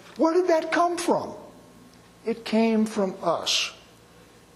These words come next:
from the foolishness of our ideas that we have let grow to seed,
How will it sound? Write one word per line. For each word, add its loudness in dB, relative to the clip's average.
from 0
the 2
foolishness 0
of 0
our 2
ideas 2
that -2
we -2
have 0
let 0
grow 2
to -2
seed, 2